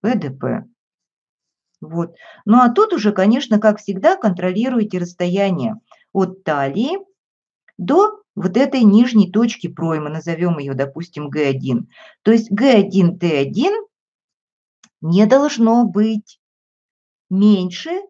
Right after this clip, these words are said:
пятнадцати сантиметров. То есть оно должно быть больше пятнадцати сантиметров.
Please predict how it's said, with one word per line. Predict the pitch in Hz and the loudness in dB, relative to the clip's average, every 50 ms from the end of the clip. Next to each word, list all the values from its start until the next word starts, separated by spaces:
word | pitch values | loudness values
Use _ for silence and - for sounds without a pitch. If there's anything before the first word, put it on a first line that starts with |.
| _ _ _ | _ _ _
пятнадцати | - 170 _ 175 170 160 156 156 - _ - 247 - 269 277 | -20 -16 _ -8 -6 -6 -6 -8 -10 _ -14 -14 -12 -12 -16
сантиметров. | 269 - 247 240 233 208 196 180 175 165 160 - - 143 139 - _ - - _ _ | -10 -4 -2 -2 -2 -2 -4 -2 -2 -2 -4 -4 -6 -8 -8 -8 _ -20 -20 _ _
То | - 190 233 | -8 -4 -2
есть | 247 254 247 - _ _ _ - | -2 -2 -4 -10 _ _ _ 2
оно | 208 233 247 | 2 4 4
должно | 226 254 247 233 247 247 | 2 2 2 2 2 2
быть | 220 240 - - - | 2 0 -4 -8 -12
больше | 214 185 196 254 269 262 240 208 175 - - - 131 123 113 - _ _ | -10 -6 -2 0 2 4 2 2 0 -4 -6 -6 -6 -6 -6 -10 _ _
пятнадцати | 170 - 165 165 160 143 139 135 - 127 - - | -16 -8 -4 -2 -2 -2 -4 -6 -12 -16 -14 -16
сантиметров. | 117 - 131 135 120 - 131 131 127 123 120 120 117 - - 101 101 - | -14 -10 -8 -8 -8 -6 -8 -6 -2 0 0 0 -2 -4 -8 -10 -10 -12